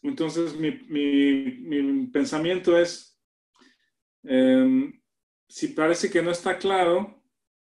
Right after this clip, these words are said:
o por qué no está claro el tema de, de la carne, el viejo hombre, o nosotros lo estamos complicando, ¿verdad?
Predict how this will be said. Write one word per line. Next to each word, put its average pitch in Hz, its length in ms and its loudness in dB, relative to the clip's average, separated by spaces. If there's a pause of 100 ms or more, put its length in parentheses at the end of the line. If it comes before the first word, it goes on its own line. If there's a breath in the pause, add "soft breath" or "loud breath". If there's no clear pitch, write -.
(140)
o 131 120 -8
por 143 160 -4
qué 170 120 2
no 180 80 0
está 151 240 -4
claro 165 580 -2 (1080)
el 131 220 -6
tema 151 320 -2
de, 127 500 0 (300)
de 127 300 -2
la 120 200 -4
carne, 147 680 -4
el 131 180 -6
viejo 135 340 -6
hombre, 143 500 -4 (1120)
o 135 80 -8
nosotros 160 420 -2
lo 160 80 -2
estamos 156 760 -6
complicando, 156 960 -4 (360)
¿verdad? 131 380 -4